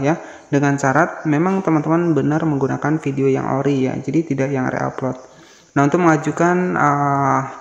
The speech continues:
peninjauan ulang, teman-teman tinggal masuk lagi ke bagian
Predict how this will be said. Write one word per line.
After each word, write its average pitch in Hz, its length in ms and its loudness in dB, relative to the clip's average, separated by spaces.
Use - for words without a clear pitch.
peninjauan 147 400 6
ulang, 143 420 2
teman-teman 160 320 0
tinggal 139 220 0
masuk 135 320 -4
lagi 135 260 -4
ke 143 220 0
bagian 135 580 -2